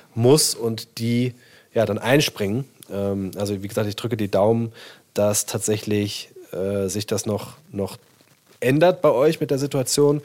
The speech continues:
Bei uns war es damals in Frankfurt auch so, dass wir relativ kurzfristig einen Platz bekommen haben. Und eine andere Nachricht fand ich auch krass. Und zwar hat uns eine Frau geschrieben, die Rechtsanwältin ist,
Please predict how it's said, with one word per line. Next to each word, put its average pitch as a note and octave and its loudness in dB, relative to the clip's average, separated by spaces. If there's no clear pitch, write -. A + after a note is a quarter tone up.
Bei - -10
uns A#2 -4
war A#2 4
es A2 -2
damals G#2+ 0
in G2+ -4
Frankfurt - -4
auch B2+ 2
so, C3 -2
dass A2 -2
wir G#2+ -2
relativ A2 -4
kurzfristig - -2
einen A#2+ -6
Platz - -6
bekommen B2 -4
haben. C3 -2
Und A2 2
eine A#2 0
andere B3 6
Nachricht A2+ -2
fand A2+ -6
ich A#2 -8
auch D3 0
krass. - -2
Und G#2+ -8
zwar C3 0
hat - -6
uns D3 -2
eine C#3+ 4
Frau D3+ 4
geschrieben, D3 0
die C3 -2
Rechtsanwältin G#2+ 0
ist, C3+ -2